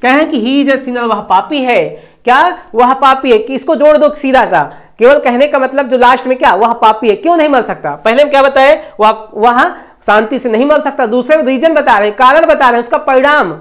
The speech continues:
ठीक ना, क्यों नहीं मर सकता, क्योंकि वह पापी है ना।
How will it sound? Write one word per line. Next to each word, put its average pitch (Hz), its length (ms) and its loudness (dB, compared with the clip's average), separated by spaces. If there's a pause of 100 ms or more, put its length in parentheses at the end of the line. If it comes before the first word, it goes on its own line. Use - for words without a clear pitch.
(120)
ठीक 277 120 -2
ना, 277 220 -2 (220)
क्यों 294 140 -2
नहीं 294 140 -2
मर 294 140 0
सकता, 240 300 -2
क्योंकि 233 340 -4
वह 226 160 0
पापी 214 440 -4
है 160 340 -2
ना। 262 280 0